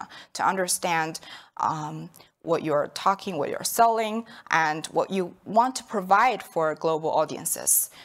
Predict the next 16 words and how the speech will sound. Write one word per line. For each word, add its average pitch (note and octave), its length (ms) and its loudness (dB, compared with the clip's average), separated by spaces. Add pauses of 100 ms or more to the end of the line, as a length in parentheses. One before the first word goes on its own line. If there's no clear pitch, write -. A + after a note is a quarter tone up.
So, D3+ 420 2
um, B2+ 300 0 (100)
we D#3+ 180 -2
also E3 320 2
made D#3 280 -6
those C#3+ 280 0 (480)
S - 140 -2
E F3+ 120 0
O E3+ 260 2
optimization. F3 880 -2 (380)
That's A#3 360 2
the F3 120 -2
first B3 640 0 (320)
approach F3 680 0 (280)
to F3+ 100 0
make F#3+ 320 0